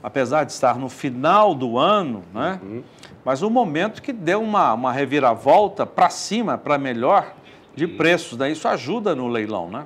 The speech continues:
Speaker 2: Sem dúvida nenhuma, né? Hoje a moeda de troca do pecuarista sempre foi, né? É arroba, é bezerro,
Speaker 1: Uhum.
Speaker 2: né? E hoje tá, a moeda de troca hoje tá muito, muito interessante,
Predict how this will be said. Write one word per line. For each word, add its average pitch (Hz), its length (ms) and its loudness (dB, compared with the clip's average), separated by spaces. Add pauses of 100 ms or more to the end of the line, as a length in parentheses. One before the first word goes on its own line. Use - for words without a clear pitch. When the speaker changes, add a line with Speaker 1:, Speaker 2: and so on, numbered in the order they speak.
Speaker 2:
Sem 202 260 -6
dúvida 226 300 -6
nenhuma, 156 380 0
né? 139 100 0
Hoje 175 320 2
a 208 40 0
moeda 185 360 2
de 160 100 -8
troca 151 380 2
do 139 80 -6
pecuarista 143 760 -4
sempre - 360 -2
foi, 214 320 0
né? 147 300 -4
É 143 80 2
arroba, 151 500 2
é 123 100 2
bezerro, 131 800 -2
Speaker 1:
Uhum. 107 260 -12
Speaker 2:
né? 151 240 -2 (340)
E 151 140 2
hoje 208 320 6
tá, 214 220 0
a 190 60 2
moeda 185 280 4
de 175 120 -12
troca 190 320 0
hoje 220 240 0
tá 370 60 -8
muito, 359 260 -4 (520)
muito 190 200 0
interessante, 165 800 2